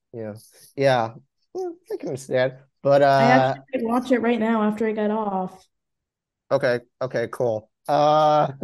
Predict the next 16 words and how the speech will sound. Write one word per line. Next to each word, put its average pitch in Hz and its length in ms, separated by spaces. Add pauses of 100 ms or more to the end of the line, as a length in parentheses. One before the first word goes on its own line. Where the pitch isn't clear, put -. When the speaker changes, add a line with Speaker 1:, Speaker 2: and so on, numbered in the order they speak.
(300)
Speaker 1:
<laughs> - 440
so 170 480
my 139 260
favorite 180 320
episode 151 600
is 147 120
called 139 520 (140)
The 143 100
Scuba 139 380
Diver. - 460 (1160)
Speaker 2:
Okay, 226 340
which 214 140
one 254 140
is 262 140
that? 294 320 (160)
Speaker 1:
So, 175 580